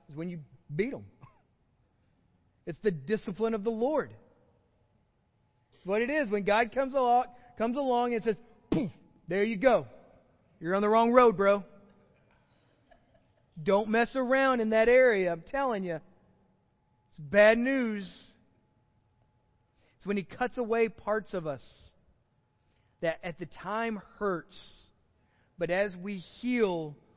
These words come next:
we grow stronger. So he says, "Your rod and your staff, they bring me this, this comfort."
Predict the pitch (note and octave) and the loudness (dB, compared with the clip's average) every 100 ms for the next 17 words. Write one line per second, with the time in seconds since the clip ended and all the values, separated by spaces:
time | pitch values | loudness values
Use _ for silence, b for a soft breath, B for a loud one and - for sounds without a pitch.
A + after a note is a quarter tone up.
0 | - E3 E3 D#3 F3+ E3 - G#3+ A3+ G3 | -8 -6 -6 -6 -6 -6 -8 -10 -10 -10
1 | A2+ G#2+ _ _ _ _ _ _ _ _ | -16 -20 _ _ _ _ _ _ _ _
2 | _ _ _ _ _ _ G3+ F#3+ G3+ E3+ | _ _ _ _ _ _ -6 -4 -4 -6
3 | F3 E3+ D#3 F#3 A3+ B3+ C4 A#3 G3 F#3+ | -6 -8 -8 -8 -4 -4 -4 -8 -10 -8
4 | F#3 - - F3+ F#3 F3+ D#3+ _ _ b | -8 -12 -12 -8 -6 -6 -8 _ _ b
5 | b b b E3+ E3 D3+ D#3+ F3 A3 A3 | b b b -16 -16 -16 -16 -10 -6 -4
6 | G3+ F3+ E3 - - - _ _ _ _ | -4 -4 -8 -14 -20 -20 _ _ _ _
7 | _ D3+ B2 - - G#3+ G3 - B2+ | _ -20 -20 -20 -10 -8 -8 -12 -18